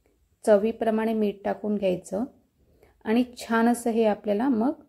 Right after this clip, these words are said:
एकजीव करून घ्यायचं आहे, म्हणजे मिक्स करून घ्यायचं आहे. आणि आता आपण हे थोडं थोडं पाणी टाकून आपल्याला हे आपला डो करायचं आहे, म्हणजे जसं आपण पुरीसाठी पीठ मळतात त्याप्रमाणे करायचं आहे. खूप घट्टही नाही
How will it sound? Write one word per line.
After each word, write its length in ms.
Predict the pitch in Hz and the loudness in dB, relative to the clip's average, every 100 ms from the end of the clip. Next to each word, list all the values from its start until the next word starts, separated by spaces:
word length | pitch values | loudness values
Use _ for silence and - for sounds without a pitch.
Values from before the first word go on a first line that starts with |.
| _ _ _ _ _ _ _ _ _ _ _ 233 | _ _ _ _ _ _ _ _ _ _ _ -2
एकजीव 360 | 214 185 269 | 0 0 -2
करून 300 | 262 240 226 | 0 0 0
घ्यायचं 380 | 202 202 180 202 | 0 -4 -4 -4
आहे, 80 | 190 | -4
म्हणजे 180 | 202 233 | -2 -2
मिक्स 360 | 240 247 - | -2 -4 -8
करून 320 | - 214 202 | -6 -4 -2
घ्यायचं 360 | 190 180 170 185 | -2 -2 -4 -6
आहे. 240 | 170 220 370 - _ _ _ _ - - - - - - - | -4 -4 -6 -10 _ _ _ _ -20 -20 -20 -20 -20 -20 -6
आणि 180 | 214 214 | -2 0
आता 180 | 208 214 | 0 -2
आपण 240 | 202 220 | -2 -2
हे 200 | 208 277 - - _ _ _ | 0 -2 -4 -14 _ _ _
थोडं 220 | - 240 262 | 0 2 4
थोडं 180 | 254 220 | 2 2
पाणी 340 | 220 196 196 | 2 0 0
टाकून 400 | 202 196 196 233 | 0 -4 -4 -4
आपल्याला 420 | 202 185 190 202 294 - _ _ - _ - | -4 -6 -6 -4 -6 -8 _ _ -20 _ -2
हे 60 | |
आपला 240 | 214 214 220 | -2 2 0
डो 240 | 196 214 214 | 4 2 2
करायचं 460 | 208 185 175 175 | 0 0 -2 -2
आहे, 60 | 196 | -4
म्हणजे 300 | 196 190 214 | -2 0 0
जसं 260 | 208 208 214 | 0 -2 -4
आपण 260 | 208 220 | -2 -2
पुरीसाठी 560 | 226 233 233 240 233 240 | -2 0 0 0 -2 -4
पीठ 300 | - 233 233 254 | -6 -6 -4 0
मळतात 380 | 247 247 226 220 | 0 2 0 0
त्याप्रमाणे 500 | 226 226 226 208 196 | 0 -2 -2 -2 -2
करायचं 400 | 190 185 180 185 | -4 -2 -2 -4
आहे. 120 | 202 - | -6 -6
खूप 260 | 240 240 | -8 -6
घट्टही 440 | 220 208 - 247 247 | -8 -8 -4 0 0
नाही 320 | 226 202 | 0 0